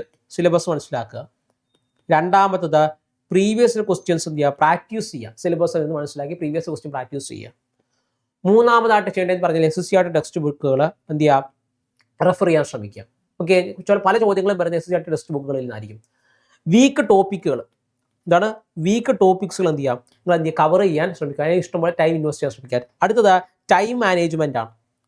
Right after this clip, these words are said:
ഓക്കെ, അറിയാവുന്ന ടോപ്പിക്, ചിലർക്ക് മാത്സ് ഒക്കെ വളരെ നന്നായിട്ട് അറിയായിരിക്കും. അപ്പോൾ മാത്സിന് വേണ്ടി അടിച്ച്, ആ,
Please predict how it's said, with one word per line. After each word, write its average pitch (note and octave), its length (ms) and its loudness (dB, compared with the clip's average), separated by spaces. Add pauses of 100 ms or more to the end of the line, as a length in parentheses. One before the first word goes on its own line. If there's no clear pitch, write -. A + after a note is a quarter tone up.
(220)
ഓക്കെ, G3 320 2 (320)
അറിയാവുന്ന A#3+ 320 4
ടോപ്പിക്, A3+ 220 2
ചിലർക്ക് G#3 220 2
മാത്സ് G#3 280 0
ഒക്കെ A3+ 120 2
വളരെ B3+ 240 6
നന്നായിട്ട് G#3 360 2
അറിയായിരിക്കും. D#3 320 0
അപ്പോൾ F3+ 160 -2
മാത്സിന് F3+ 320 0
വേണ്ടി F#3+ 140 0
അടിച്ച്, F3 320 0
ആ, F3 280 2